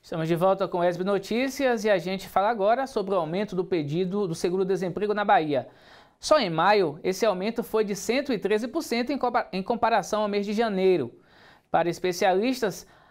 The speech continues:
a economia baiana sofreu impactos negativos devido à elevação da taxa de desemprego no país.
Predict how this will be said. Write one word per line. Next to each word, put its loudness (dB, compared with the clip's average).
a 4
economia 0
baiana 4
sofreu 0
impactos 2
negativos 2
devido 2
à 6
elevação 2
da 2
taxa 0
de -8
desemprego 0
no -4
país. -2